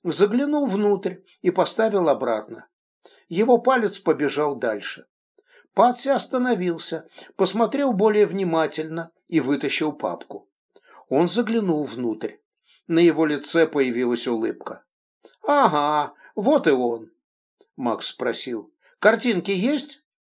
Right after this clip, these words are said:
Патси ответил. «Никаких картинок».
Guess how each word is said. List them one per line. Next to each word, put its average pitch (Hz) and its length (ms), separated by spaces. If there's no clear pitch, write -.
Патси 131 340
ответил. 117 600
«Никаких 135 580
картинок». - 720